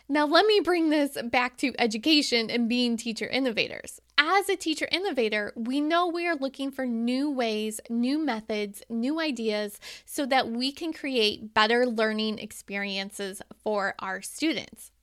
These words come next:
And just like the story with Gandhi, what can we let go of to create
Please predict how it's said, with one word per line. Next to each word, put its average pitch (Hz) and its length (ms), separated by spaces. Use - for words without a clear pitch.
And 269 220
just 440 300
like 339 220
the 285 100
story 269 320
with 220 180
Gandhi, 262 540
what 247 520
can 359 320
we 339 280
let 254 440
go 254 300
of - 560
to 320 200
create 330 960